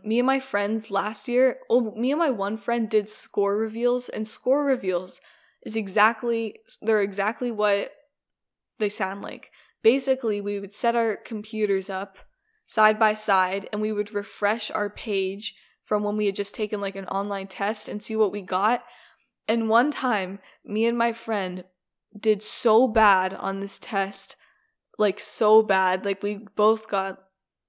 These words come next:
like, C's and D's. Actually, I got, like, a B minus. Okay, sorry, that's not so bad, but, you know, it, we did pretty bad, um, especially because at least I studied, and, you know, I was, like,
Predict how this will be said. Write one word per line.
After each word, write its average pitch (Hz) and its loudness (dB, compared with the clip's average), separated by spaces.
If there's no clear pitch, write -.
like, 196 -2
C's 208 -6
and 185 -6
D's. 180 -10
Actually, 220 0
I 196 -4
got, 220 -2
like, 214 -6
a 214 -6
B 190 -8
minus. 180 -12
Okay, 233 0
sorry, 208 -4
that's 208 -2
not 277 -4
so 202 -2
bad, 185 -6
but, 202 4
you 233 0
know, 220 4
it, 240 2
we 269 2
did 302 2
pretty 240 -2
bad, 185 -6
um, 185 -2
especially 220 -4
because 196 -8
at 202 -6
least 208 -6
I 185 0
studied, 190 -6
and, 196 -4
you 208 -6
know, 208 2
I 220 4
was, 233 0
like, 190 -2